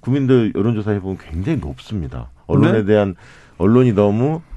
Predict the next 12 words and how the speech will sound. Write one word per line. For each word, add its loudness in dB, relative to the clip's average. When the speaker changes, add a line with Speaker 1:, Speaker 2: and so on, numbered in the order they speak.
Speaker 1:
어, -2
Speaker 2:
언론에 4
대한 2
불신이 2
Speaker 1:
가짜뉴스 2
Speaker 2:
크죠. 2
Speaker 1:
뭐 2
등등해서 0
불신이 -4
굉장히 -4
커졌고요. -4
그런데 2